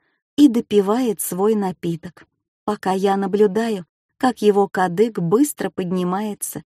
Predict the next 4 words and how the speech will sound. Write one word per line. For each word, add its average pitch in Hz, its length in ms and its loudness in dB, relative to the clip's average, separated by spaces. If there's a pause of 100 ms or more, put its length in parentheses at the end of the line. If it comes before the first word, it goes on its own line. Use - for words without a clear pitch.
(260)
и - 100 -6
опускается. 196 960 -6 (800)
Потом 233 320 -2
оборачивается 208 1040 -2